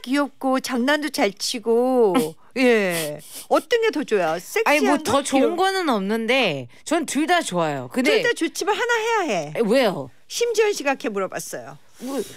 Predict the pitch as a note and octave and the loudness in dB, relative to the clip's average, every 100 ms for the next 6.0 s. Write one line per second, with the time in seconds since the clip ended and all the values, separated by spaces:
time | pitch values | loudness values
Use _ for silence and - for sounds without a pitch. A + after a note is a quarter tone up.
0 | - A#3 A#3 F3 D#3 - C4+ C#4+ B3 - | -16 -8 -6 -8 -14 -2 2 2 0 -8
1 | G#3 F#3+ A#3+ D#4+ E4 - C#4 B3+ - C4 | -14 -12 -2 0 0 0 4 4 4 2
2 | C4+ B3 D4+ - D#4 D#4+ D4 D#4+ F#4 F4 | 2 2 -2 0 0 2 2 4 4 4
3 | B3+ F#3+ F4 F#4+ - C4+ C#4+ C#4 F4 F4 | 2 4 4 2 0 -2 -2 -2 0 0
4 | D4 A3+ D3 - - - F#4+ - D#4 C#4 | 0 0 -2 -8 -12 0 0 0 -2 0
5 | - G#3 - G3+ G3 G#3 G#3+ A#3 A#3 | 2 2 0 -2 2 2 4 4 4